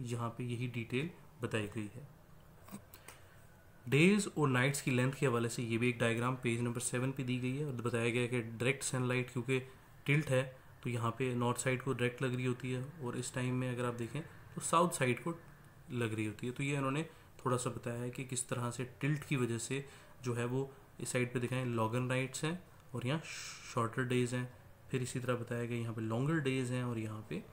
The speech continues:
जो है वो श-, अ, शॉर्टर, अ, नाइट्स हैं। और इस तरह से उनका बताया गया नॉर्थ पोल पे और साउथ पोल पे डिफरेंट है कि अगर आप नॉर्थ पोल पे देखेंगे तो ऊपर लॉन्गर नाइट्स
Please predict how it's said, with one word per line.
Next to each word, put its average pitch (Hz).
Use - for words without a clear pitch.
जो 123
है 135
वो 190
श-, -
अ, 123
शॉर्टर, 113
अ, -
नाइट्स 110
हैं। 123
और 127
इस 120
तरह 123
से 135
उनका 127
बताया 117
गया 120
नॉर्थ 120
पोल 147
पे 147
और 139
साउथ 120
पोल 123
पे 139
डिफरेंट 113
है 101
कि 123
अगर 120
आप 120
नॉर्थ 131
पोल 151
पे 147
देखेंगे 135
तो -
ऊपर 123
लॉन्गर 120
नाइट्स 160